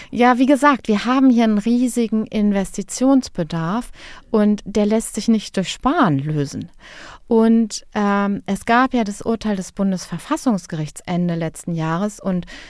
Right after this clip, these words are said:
jetzt auch immer noch die Diskussion um die Schuldenbremse. Das ist richtig, diese Diskussion zu führen. Wir hatten aber diesen Finan-, diese Finanzierungslücke auch vorher schon.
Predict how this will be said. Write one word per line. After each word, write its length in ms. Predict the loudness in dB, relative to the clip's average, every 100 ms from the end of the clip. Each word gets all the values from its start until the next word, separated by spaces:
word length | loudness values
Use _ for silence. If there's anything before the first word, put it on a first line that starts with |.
| -20 -20 0
jetzt 380 | 2 2 0 2
auch 220 | 2 2
immer 220 | 2 4
noch 160 | 4 0
die 120 | -4
Diskussion 640 | -6 -4 -8 -4 -2 -2
um 140 | -4
die 100 | -4
Schuldenbremse. 760 | -4 0 4 4 2 -2 -2 -4 -8 -18 -6
Das 200 | 0 0
ist 220 | 0 -8 -10 2
richtig, 380 | 2 2 -2 -2
diese 240 | -4 -4
Diskussion 600 | -6 -6 -8 -6 -4 -4
zu 100 | -4
führen. 300 | -8 -2 -2 -2
Wir 160 | -4
hatten 260 | -4 -2 -4
aber 280 | -2 -2 -4
diesen 260 | -4 -4 -6
Finan-, 380 | -4 -4 -4 -6
diese 260 | -10 -8 -8
Finanzierungslücke 920 | -4 -4 -4 -2 -2 0 -2 -4 -8 -4
auch 220 | -4 -4
vorher 460 | -4 0 0 0 -4
schon. 340 | -6 -6 -16